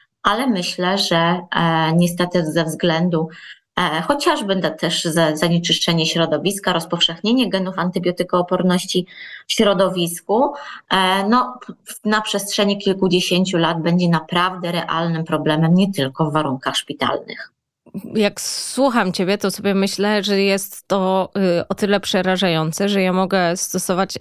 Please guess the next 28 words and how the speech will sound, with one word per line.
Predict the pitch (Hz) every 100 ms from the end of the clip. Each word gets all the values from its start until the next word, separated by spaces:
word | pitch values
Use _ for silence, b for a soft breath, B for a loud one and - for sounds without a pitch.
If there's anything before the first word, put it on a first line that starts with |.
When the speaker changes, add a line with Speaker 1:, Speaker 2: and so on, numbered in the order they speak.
| -
Speaker 2:
antybiotyki, | 180 180 190 175 180 - 180
jeżeli | 175 180 170
już | 165 160 - - 190 190 -
jest | 185 180 -
taka | 175 175
konieczność, | 160 170 165 - 175 170 B B B B B
to | - 175
stosować | - 185 196 202 -
je | 180
zgodnie | - 180 202 185
z | 185
zaleceniami | 190 175 170 190 185 175
lekarza | 175 165 - 180 180 190
właśnie | 170 175 - 170 - -
od | 190 180 - - -
pierwszej | 190 185 185 202 170
do | 165
ostatniej | 175 - 175 - 170 156
dawki, | 180 185 - 214 220 208
z, | - - 175 170 160 185 - -
do | 185
momentu, | 180 180 190 190 175
kiedy | 175 170
wszystkie | - 185 - 160
te | 170
bakterie | 165 - 180 175 165
zostaną | 175 - 165 170
wybite. | 165 170 160 - 254